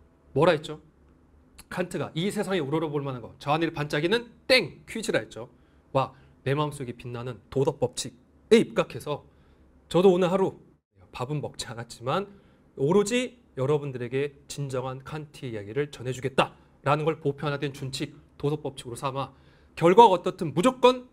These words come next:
나는 오늘 아이들한테 확실하게 칸트를 가르쳐주겠다라는 걸 여러분한테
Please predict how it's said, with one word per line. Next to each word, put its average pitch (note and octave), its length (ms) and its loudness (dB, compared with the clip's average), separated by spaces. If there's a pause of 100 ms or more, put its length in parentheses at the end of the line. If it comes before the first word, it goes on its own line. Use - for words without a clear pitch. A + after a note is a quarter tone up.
나는 E3+ 360 0
오늘 D#3+ 380 -2
아이들한테 C3 720 -8
확실하게 B3 540 -4
칸트를 F#3 600 -6
가르쳐주겠다라는 C3+ 1000 -8
걸 A#3 220 2 (220)
여러분한테 D3+ 640 0